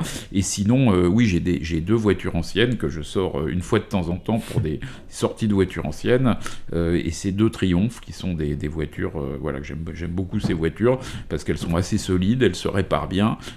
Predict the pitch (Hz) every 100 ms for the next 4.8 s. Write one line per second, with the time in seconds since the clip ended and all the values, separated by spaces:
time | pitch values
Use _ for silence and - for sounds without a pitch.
0 | - - - - 87 78 - - 82 -
1 | 90 78 76 - - - - 65 78 90
2 | 98 101 101 - - - 95 95 82 76
3 | 76 78 82 85 78 80 - 123 135 -
4 | 90 - 104 104 92 80 73